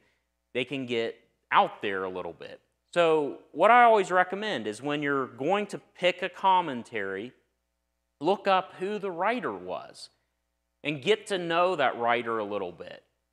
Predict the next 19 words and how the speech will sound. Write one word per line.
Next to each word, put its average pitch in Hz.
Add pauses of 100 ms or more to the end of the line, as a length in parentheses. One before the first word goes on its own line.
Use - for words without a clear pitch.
(320)
Um, 107
now, 131
Matthew 160
Henry 170
is, 135
is 156
gonna 185
be 220
on 269
the 208
Calvinistic 185 (220)
side 185
a 110
little 95
bit. - (200)
He's 131
going 160
to 175
lean, 165